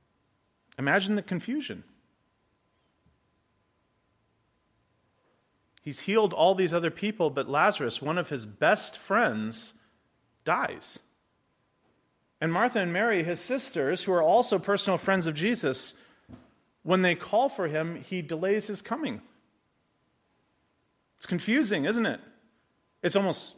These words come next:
actually understandably frustrating because it seems that Jesus does not care so much about what's going on with them. And Martha is flabbergasted at that, confused at that.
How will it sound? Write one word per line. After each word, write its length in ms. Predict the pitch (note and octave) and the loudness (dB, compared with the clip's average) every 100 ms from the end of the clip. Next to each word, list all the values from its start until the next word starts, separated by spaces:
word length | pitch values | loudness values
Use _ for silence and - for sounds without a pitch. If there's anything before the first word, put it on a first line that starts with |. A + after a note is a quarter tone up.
| _ | _
actually 560 | D#3 - D#3+ D3 B2+ - - | -2 0 -2 -2 -2 -8 -4
understandably 680 | E3 D#3+ - - F3 F#3+ D#3+ | -2 0 0 0 2 2 0
frustrating 960 | C#3 - G#3 B3 - E3 A2+ F#2+ D2 - _ _ _ _ _ _ _ _ _ | -2 -2 -2 -2 -2 -2 -2 -4 -10 -18 _ _ _ _ _ _ _ _ _
because 260 | - E3+ F#3 | -2 4 4
it 100 | F3 | 4
seems 360 | - A3 B3+ G3 | 4 6 6 6
that 120 | G3 | 4
Jesus 420 | - G3 F3 D3 | 4 0 0 2
does 200 | E3+ D#3 | 2 2
not 280 | D#3+ D3+ - - _ | 2 0 -4 -20 _
care 400 | - - A#3 B3 | -16 -6 0 0
so 240 | F#3+ - D3+ | 2 0 0
much 340 | C3 G#2 - | -2 -4 -6
about 300 | - C3+ C#3 | -4 0 0
what's 220 | D3+ D3 - | 0 -4 -4
going 300 | D3+ D3 D3+ | -4 -4 -4
on 300 | D#3+ A#2+ G#2+ - - | -4 -4 -8 -14 -6
with 180 | C#3 - | -6 -2
them. 220 | A#2+ A2+ | -2 -2
And 160 | D3 C#3+ | -4 -2
Martha 440 | D#3 G3 G3 D3+ | 0 0 -2 -2
is 380 | D3+ D3 - - _ _ | -4 -2 -6 -8 _ _
flabbergasted 720 | - F3 D#3+ B2 A2 - A2 | -4 -2 -2 -2 -4 -4 -12
at 120 | G#2+ | -6
that, 260 | B2 D3 - | -4 -4 -6
confused 520 | C#3+ - F3 G3 - | -14 -10 -6 -6 -8
at 100 | A#2+ | -8
that. 400 | A#2+ A#2 D3+ - | -4 -4 -4 -10